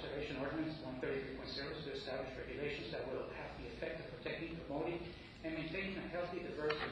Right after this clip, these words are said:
mature canopy of native and nat-, naturalized hardwoods and evergreen trees. Fourteen, I can skip that. Five, the live oak, live oaks on Dri-, Li-, Lighthouse Drive after Hurricane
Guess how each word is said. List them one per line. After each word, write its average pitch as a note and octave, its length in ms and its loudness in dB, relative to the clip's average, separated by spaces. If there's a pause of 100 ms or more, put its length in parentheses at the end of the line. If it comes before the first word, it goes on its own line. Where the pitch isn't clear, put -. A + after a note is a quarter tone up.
(120)
mature D3 160 2
canopy C#3+ 400 -2
of C3+ 80 -4
native D3+ 320 0
and C#3 80 -2
nat-, C#3+ 240 -4
naturalized C#3 560 0
hardwoods E3 400 4
and - 160 0
evergreen C3+ 400 2
trees. - 240 2 (480)
Fourteen, - 480 0
I B2 160 -4
can A#2+ 160 -4
skip A#2 320 2
that. - 160 -4 (1500)
Five, F3 400 8 (1200)
the C3 80 -4
live D#3 240 8
oak, G3+ 240 2
live D#3 160 6
oaks D#3+ 160 6
on - 240 0
Dri-, D#3 240 4 (160)
Li-, D#3 240 0
Lighthouse E3 320 4
Drive D#3 240 6
after - 320 -2
Hurricane - 560 0